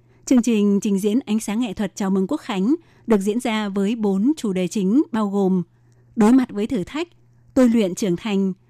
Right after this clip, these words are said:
tiếng nói kỹ thuật số và tự hào dân chủ. Để truyền tải thông điệp về nền dân chủ, sự tự tin và niềm tự hào của Đài Loan, Phó Tổng thư ký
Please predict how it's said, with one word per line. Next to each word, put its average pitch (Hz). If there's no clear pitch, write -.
tiếng 226
nói 202
kỹ 294
thuật 240
số 202
và 190
tự 233
hào 196
dân 214
chủ. 180
Để 226
truyền 202
tải 185
thông 226
điệp 202
về 196
nền 190
dân 208
chủ, 180
sự 226
tự 214
tin 220
và 208
niềm 202
tự 208
hào 196
của 185
Đài 190
Loan, 208
Phó 214
Tổng 196
thư 226
ký 214